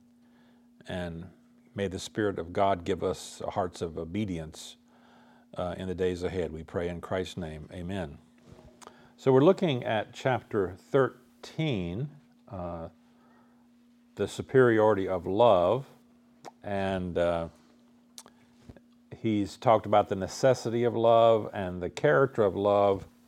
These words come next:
and right now we are looking at, uh, eight through thirteen, where we stopped last time,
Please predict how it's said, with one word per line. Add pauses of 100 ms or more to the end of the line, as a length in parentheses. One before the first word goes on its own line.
(720)
and
right
now
we
are
looking
at, (680)
uh,
eight
through
thirteen, (320)
where
we
stopped
last
time,